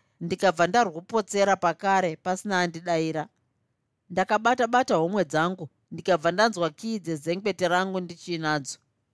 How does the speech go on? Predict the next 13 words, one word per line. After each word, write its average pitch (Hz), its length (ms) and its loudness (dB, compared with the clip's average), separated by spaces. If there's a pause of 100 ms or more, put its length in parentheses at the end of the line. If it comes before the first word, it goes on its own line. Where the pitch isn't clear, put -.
(420)
Ndakanga 226 440 2
ndotobuda 196 580 0
muhofisi 151 840 -6 (260)
pandakazorangarira 180 1080 2
kuti 160 300 -12
garaji 151 500 -2
yamotikari 185 840 0 (120)
ndaive 160 400 4
ndasiya 185 540 0
ndaisendeka 175 800 -2
mumugwagwa 139 840 -4 (260)
yapera 160 420 0
peturu. 143 520 -12